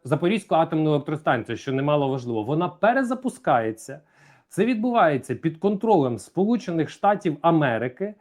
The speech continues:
П'ятдесят відсотків електроенергії планується віддавати Україні.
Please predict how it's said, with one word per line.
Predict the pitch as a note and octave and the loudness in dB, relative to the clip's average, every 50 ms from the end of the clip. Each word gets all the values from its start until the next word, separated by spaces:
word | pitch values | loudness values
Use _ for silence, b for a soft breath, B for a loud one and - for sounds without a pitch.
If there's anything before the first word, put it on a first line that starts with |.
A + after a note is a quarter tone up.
| b b b b b b b | b b b b b b b
П'ятдесят | _ E3 D#3+ D#3+ G#3+ G3 - C4 C4+ - - | _ 2 2 2 0 0 2 0 0 0 -2
відсотків | G#3 F#3+ - - A3 G#3 F#3+ - - D#3 D3+ - | -6 -6 -4 -2 -2 -2 -2 0 -2 -2 -2 0
електроенергії | E3+ F3+ F#3+ F#3 - - F#3+ F#3 F#3 F#3 F#3 F3+ D#3+ C3 A#2+ G#2 A#2+ A#2+ | 2 4 4 4 4 0 -2 0 0 0 0 0 0 0 0 -2 -4 -4
планується | - - D#3+ E3+ F#3 E3+ D3 B2+ - - C3 | 0 0 2 2 4 2 2 0 0 0 -2
віддавати | A#2+ B2+ D#3 C#3 C3+ F3+ E3+ D#3 C3 A#2 - - A#2+ - _ | 0 0 0 2 2 2 4 4 4 4 2 -2 -12 -10 _
Україні. | G#3+ G#3+ G3+ A3 G#3 F#3+ E3+ C#3 B2+ A#2 A2 A#2+ D3 F3 | -8 -6 -2 -2 -2 0 0 -2 -2 -4 -4 -6 -10 -12